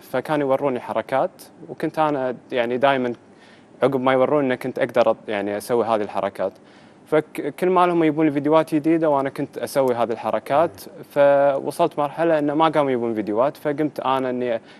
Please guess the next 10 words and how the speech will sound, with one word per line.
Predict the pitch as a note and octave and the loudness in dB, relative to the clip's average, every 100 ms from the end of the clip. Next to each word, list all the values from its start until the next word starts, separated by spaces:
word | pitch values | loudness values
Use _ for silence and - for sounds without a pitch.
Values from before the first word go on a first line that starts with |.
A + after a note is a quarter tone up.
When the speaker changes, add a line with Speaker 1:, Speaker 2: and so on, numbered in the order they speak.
| - | -6
Speaker 1:
أفكر | A#2 - D#3+ - B2 | -4 0 -2 0 0
وأبتكر | A#2+ - - | 2 -2 -6
حركات | A2 A2+ A#2 A#2+ G#2+ A2 | -6 -4 -2 -4 -4 -6
من | G#2 | -6
عندي. | A2+ A#2 E3 F#3 - - - - - - | -4 -4 -4 -6 -20 -20 -20 -20 -20 -2
بعدين | F#3 C3 E3 F3+ G3+ G3 - - _ - C3 | 0 2 0 0 -2 -4 -8 -20 _ -14 -8
بألفين | C#3 - F3 | -6 -2 -2
وستة، | D#3 F3 - C3 | -2 -4 -2 -4
ألفين | C3 E3 | -2 -6
وخمسة | D#3 E3+ E3+ D#3 E3 F3 | -6 -4 -6 -2 -2 -2